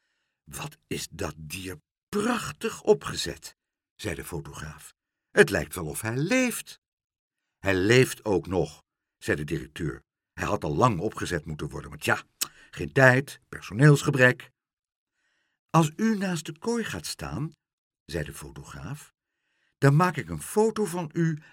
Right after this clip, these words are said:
met de vogel samen." "Gaarne," zei de directeur.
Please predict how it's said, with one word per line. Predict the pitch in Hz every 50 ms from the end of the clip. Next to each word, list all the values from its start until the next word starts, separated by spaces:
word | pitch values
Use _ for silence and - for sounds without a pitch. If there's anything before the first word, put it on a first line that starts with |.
| _ _
met | - 104 107 107
de | - 78 71
vogel | - - 127 143 147 151 - 151
samen." | 147 - - - 165 92 71 - - - _ _ _ _ _ _ _ _ _ _ _ _ _ _ _ _ _ _ _ _ _ _ _ _ _ _
"Gaarne," | - - 151 160 170 127 85 69 71 71 73 - _ _ _ _ _ _ _ _
zei | _ - - 95
de | 82 73
directeur. | 67 73 69 71 78 - - 80 69 - _ _